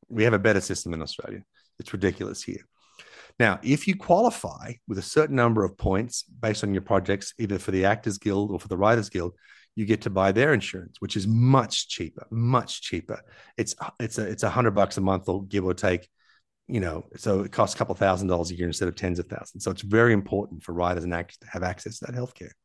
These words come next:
Um, basically what happened is the industry changed.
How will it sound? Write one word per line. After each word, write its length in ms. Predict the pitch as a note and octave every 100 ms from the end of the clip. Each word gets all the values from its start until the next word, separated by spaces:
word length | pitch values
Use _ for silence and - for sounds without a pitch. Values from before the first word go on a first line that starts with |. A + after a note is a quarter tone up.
| _ _ -
Um, 480 | A2 G#2 G2+ G2+ G2 - _ _ -
basically 320 | C3+ E3+ G3 C3+
what 120 | B2
happened 280 | C3+ C#3+ G2
is 260 | F#2+ G2 _ _ _ _ _ _ -
the 180 | C#3+ D#3+
industry 320 | F3+ F3+ G3+
changed. 540 | G3 G#3 D4+ B3 -